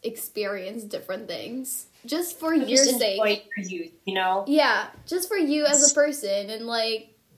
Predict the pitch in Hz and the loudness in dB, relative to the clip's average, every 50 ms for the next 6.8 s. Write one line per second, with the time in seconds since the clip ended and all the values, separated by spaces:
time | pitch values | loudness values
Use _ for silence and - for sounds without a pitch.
0 | _ - - 381 415 427 415 403 370 311 277 269 294 302 285 - - 320 320 330 | _ -2 0 0 0 2 2 2 4 6 6 6 6 4 2 0 0 -2 -2 -2
1 | 311 311 311 294 311 320 330 302 - 330 339 320 320 311 320 294 277 - 302 320 | -2 -2 -2 -2 -2 -4 -4 -2 -2 -2 -2 -2 -4 -4 -6 -6 -2 0 0 2
2 | 330 320 302 277 262 247 233 - - 254 277 277 294 294 302 294 - 311 294 294 | 2 2 0 0 0 0 0 0 -2 -2 0 2 2 2 0 2 2 2 2 4
3 | 302 285 294 285 285 294 277 269 254 247 247 262 269 254 254 254 - - 262 254 | 2 0 0 -2 -2 -2 -2 -2 -2 -2 -2 -2 0 0 -2 -4 -6 -8 -10 -8
4 | - - 240 233 226 220 220 - - _ _ _ _ _ _ - 302 285 285 285 | -8 -6 -4 -4 -4 -4 -6 -8 -14 _ _ _ _ _ _ 4 4 4 4 4
5 | 262 277 277 277 - 285 254 240 233 240 262 262 247 269 269 269 277 269 269 247 | 2 0 0 0 -2 -4 -2 -2 -2 -4 -6 -2 0 2 4 4 4 4 4 2
6 | 247 254 254 247 - 240 220 220 226 247 277 277 277 - - | 0 -2 -4 -6 -4 -4 -4 -4 -4 -6 -6 -6 -8 -12 -18